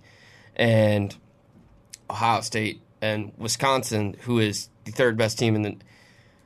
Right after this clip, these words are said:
who has played the best to this point, uh, to the, to this, uh, point, no doubt. I mean, <laughs> they, they have three shutouts in five games or something, like, four in six games, something like that. Ri-,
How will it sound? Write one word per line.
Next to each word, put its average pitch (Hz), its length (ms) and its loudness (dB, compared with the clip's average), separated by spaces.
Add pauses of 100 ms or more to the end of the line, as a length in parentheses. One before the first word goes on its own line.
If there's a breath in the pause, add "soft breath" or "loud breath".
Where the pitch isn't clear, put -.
(300 soft breath)
who 233 140 6
has 165 120 4
played 160 340 4
the 139 60 0
best 131 380 0
to 131 120 -2
this 110 160 -2
point, 113 360 2 (200)
uh, 107 320 0
to 117 160 -4
the, 110 220 -2 (680)
to 143 140 -4
this, 123 300 -4
uh, 107 440 -6 (500)
point, 127 240 0
no 120 180 0
doubt. 113 360 0
I 120 60 0
mean, 123 280 0
<laughs> - 20 -4
they, 120 80 0
they 147 220 0
have 160 240 2
three 151 400 -2
shutouts 147 480 0
in 110 80 -2
five 113 340 0
games 123 340 -2
or 110 60 -14
something, 113 160 -6
like, 110 140 -4
four 139 260 0
in 113 80 0
six - 200 -4
games, 104 220 -6
something 160 260 -4
like 98 160 -6
that. - 140 -14
Ri-, 151 200 -8